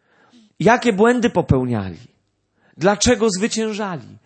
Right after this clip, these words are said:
Skąd brali siłę? Dla nas to jest bardzo ważna lekcja wychowawcza, która pozwoli nam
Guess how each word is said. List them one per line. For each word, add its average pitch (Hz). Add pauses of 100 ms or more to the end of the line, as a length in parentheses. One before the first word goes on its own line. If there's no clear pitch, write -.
(220)
Skąd 220
brali 208
siłę? 139 (460)
Dla 170
nas 175 (100)
to 160
jest 127
bardzo 175
ważna 170
lekcja 156 (260)
wychowawcza, 165 (320)
która 170
pozwoli 165
nam 156